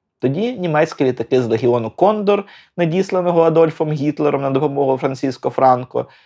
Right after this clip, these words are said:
три години бомбардували Герніку, де загинуло до тисячі шістсот п'ятдесяти мешканців і близько дев'ятиста були поранені. Вражений цим звірством, Пікассо втілив у полотні весь жах гвалтовної війни,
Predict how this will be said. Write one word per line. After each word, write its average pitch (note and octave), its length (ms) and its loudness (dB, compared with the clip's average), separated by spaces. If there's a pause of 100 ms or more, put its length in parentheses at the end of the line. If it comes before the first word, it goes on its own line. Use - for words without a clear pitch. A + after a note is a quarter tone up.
(140)
три D#3+ 280 4
години F3 440 0
бомбардували C3+ 840 2
Герніку, B2 560 -2
де - 160 -2
загинуло F3 480 0
до D3+ 260 2
тисячі G3+ 420 -10
шістсот D#3 380 -8
п'ятдесяти D3+ 500 -8
мешканців D#3 640 -6
і - 20 -6
близько A#2+ 360 -2
дев'ятиста A#2 640 -2
були B2 200 0
поранені. A#2 540 -6 (360)
Вражений B2 480 2
цим A#2 240 -6
звірством, F#3 640 -4 (340)
Пікассо - 480 0
втілив F#3 420 2
у F3+ 60 2
полотні D#3 440 0
весь C3+ 180 2
жах A#2+ 580 2
гвалтовної A#2 680 0
війни, D#3 480 -2